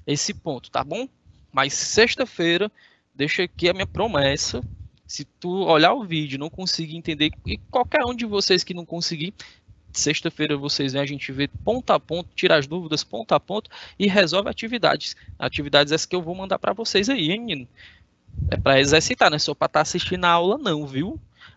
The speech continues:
Aproveita que tá com o livro aí, dá uma lida no livro também.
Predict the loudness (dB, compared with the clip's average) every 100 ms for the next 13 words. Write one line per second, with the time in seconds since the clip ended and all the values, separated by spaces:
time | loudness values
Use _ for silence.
0 | -8 -6 -4 0 4 4 0 -2 0 0
1 | -4 -4 0 2 4 2 4 4 4 0
2 | 0 -4 -4 -8 -8 -4 -4 0 2 2
3 | 2 -4